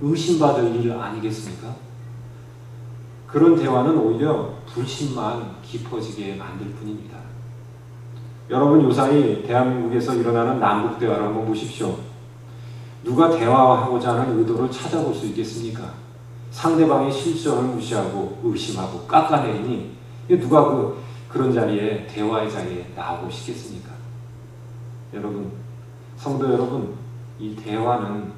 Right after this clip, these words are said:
먼저 신뢰가 전제가 되어야 합니다. 우리와 하나님 사이의 대화인 기도도 하나님에 대한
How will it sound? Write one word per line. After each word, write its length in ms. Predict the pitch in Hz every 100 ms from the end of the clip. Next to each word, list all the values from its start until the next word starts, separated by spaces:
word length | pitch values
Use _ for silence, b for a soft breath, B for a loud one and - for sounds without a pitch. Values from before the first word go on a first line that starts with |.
| - - - - -
먼저 500 | 104 98 101 113 113 - -
신뢰가 800 | - - 180 196 180 - - - - - - - - - - -
전제가 500 | - 104 104 107 104
되어야 220 | 95 87
합니다. 320 | 80 - - - B B B B B - - -
우리와 460 | 117 135 156 -
하나님 280 | 180 170 160 151 135 -
사이의 480 | - 147 131 127 107
대화인 480 | 104 101 101 104
기도도 640 | - 107 101 92 143 - - B B
하나님에 600 | - - 247 254 254 247 233
대한 460 | - - - 196